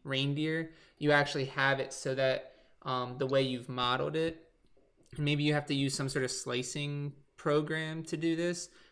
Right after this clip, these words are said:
like, the way you've modeled it with the fillet or the round, um, that it will line up and it'll look like that three D object. So you could still stack it maybe if it's layers of plywood in your attic and keep it organized,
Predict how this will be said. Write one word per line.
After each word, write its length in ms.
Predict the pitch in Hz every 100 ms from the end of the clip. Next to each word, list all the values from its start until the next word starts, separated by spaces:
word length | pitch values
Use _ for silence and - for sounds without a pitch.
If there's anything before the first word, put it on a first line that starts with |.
| _
like, 240 | 131 127 -
the 80 | 135
way 160 | 139
you've 160 | 135 131
modeled 340 | 131 135 135
it 100 | 127
with 220 | 135 131
the 80 | 127
fillet 460 | - - 131 135 131
or 120 | 131
the 140 | 120
round, 600 | 120 123 127 127 131 127 127 - - -
um, 320 | 131 117 120 -
that 240 | 139 131
it 100 | 123
will 560 | 127 135 135 131 131 - - - 165 -
line 340 | 156 143 131 135
up 340 | 131 - - 151
and 240 | 131 127
it'll 200 | 123 127
look 220 | 147 160
like 160 | 127 127
that 220 | 131 -
three 160 | 139 127
D 100 | 123
object. 560 | 131 123 - - _ -
So 280 | - 143 131
you 180 | 131 135
could 160 | 139 131
still 260 | - 190
stack 580 | - - 127 127 143 -
it 180 | 127 127
maybe 400 | 131 127 127 127
if 160 | 123
it's 340 | 127 123 - -
layers 420 | 147 131 127 127 -
of 140 | -
plywood 680 | - 135 135 135 131 131 135 - -
in 120 | 127
your 140 | 120 -
attic 400 | 127 123 123 127
and 100 | 131
keep 240 | - 127
it 80 | 123
organized, 600 | 123 131 143 151 156 156